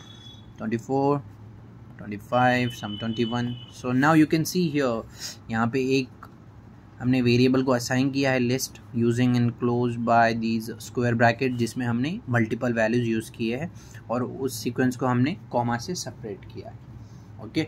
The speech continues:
तो यहाँ पे लिस्ट के बारे में और भी information देता हूँ तुम्हें। First thing, three important points with respect to list।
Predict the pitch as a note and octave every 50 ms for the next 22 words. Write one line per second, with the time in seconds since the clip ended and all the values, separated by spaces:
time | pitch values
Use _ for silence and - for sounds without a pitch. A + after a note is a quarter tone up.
0 | - - - - - - - - - - - A2+ A2+ G#2+ A#2 A#2+ A#2+ C3+ B2+ B2
1 | B2+ B2 - - D#3 C3+ C3 B2+ C3 C3 C3 B2 B2 C3 C3 C#3 C#3 C3+ B2+ -
2 | C#3 C#3 C#3 C3+ C#3 C3+ B2+ A#2 A#2 A2+ C3 C3 C3+ B2+ C3+ C#3 C#3+ D#3 D3+ -
3 | B2 B2 C3 C3+ C3 - - - C#3 D#3 F#3 F#3 - - - - - - - -
4 | - - - - - - - - - - - - - D3 D3+ D3+ C#3 B2+ D3 C#3+
5 | D3 C#3+ C3+ G#2+ - C3 C3 C#3 D#3 - - B2+ A#2+ - B2+ B2 - - - C3
6 | - - - B2+ A#2+ B2+ D3 D#3 - - -